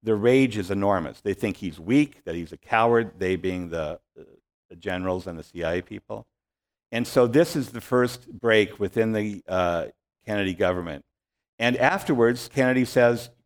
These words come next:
he's so furious him-, himself at the C I A that he wants to shatter it into a thousand pieces, that famous quote, and scatter it to the winds. And he does indeed assign Arthur Schlesinger, who's, uh, has some intelligence background going back to World War Two,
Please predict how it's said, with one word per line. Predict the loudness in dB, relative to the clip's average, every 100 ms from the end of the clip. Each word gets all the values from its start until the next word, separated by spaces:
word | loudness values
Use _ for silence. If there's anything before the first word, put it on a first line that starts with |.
| _
he's | -6 -4 2
so | 2 2
furious | 2 2 2 -2 -6 _
him-, | -12 -10
himself | -8 -6 0 0 0
at | -4
the | -6
C | -2 0
I | 2
A | 2
that | 0 -2
he | -2
wants | 0 0 -2
to | -8
shatter | -6 0 2 4 0
it | -2
into | -4 -4
a |
thousand | 0 0 0 -2
pieces, | -8 -8 -8 -10
that | -10 -8
famous | -8 -8 -10
quote, | -8 -6 -8 _ _
and | -16 -14
scatter | -4 0 2
it | 0
to | -4
the | -6
winds. | -2 -2 -4 -12 _ _ _ _ _ _ -4
And | -2 0
he | 0
does | 4 4 4 2
indeed | 0 2 2 0 -2 -6
assign | -4 2 2 2 2
Arthur | 2 2 -2
Schlesinger, | 0 0 0 -4 -4 0 -2 -2 -14 _
who's, | 0 2 0 -4 -8
uh, | -2 0 0 -2 _ -4
has | -2 -2
some | -2
intelligence | -4 0 0 0 -4 -4
background | -2 -2 -2 -4 -2
going | -2 0
back | -2 -2
to | -6
World | -4 -4
War | -4
Two, | -8 -6 -6 -6